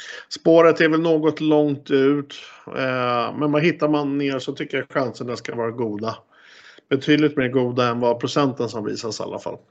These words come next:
Eh, inplacerad nummer tre på min ranking. Det är nummer ett, Amalensius B B med Örjan Kihlström. Den har imponerat sjukt mycket på mig. Men när jag kalkylerar på den här, ja,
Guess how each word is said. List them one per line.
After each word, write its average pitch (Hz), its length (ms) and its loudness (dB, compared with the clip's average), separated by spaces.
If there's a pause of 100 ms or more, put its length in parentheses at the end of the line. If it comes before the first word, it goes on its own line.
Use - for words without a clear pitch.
(1700)
Eh, 131 720 4
inplacerad 160 480 2
nummer 160 160 2
tre 156 340 2
på 151 120 -4
min 151 200 0
ranking. 151 840 0
Det 135 120 -2
är 135 40 -4
nummer 139 260 -2
ett, 147 520 -2
Amalensius 131 800 -6
B 131 220 -2
B 127 180 -2
med 127 160 0
Örjan 123 280 -2
Kihlström. 135 880 0
Den 127 100 -4
har 131 360 0
imponerat 117 800 -8
sjukt 147 520 -2
mycket 117 420 -8
på 107 220 -4
mig. 107 200 -14 (600)
Men 185 440 6
när 185 80 4
jag 180 140 2
kalkylerar 185 580 2
på 190 220 -6
den 180 100 0
här, 180 220 6
ja, 185 340 4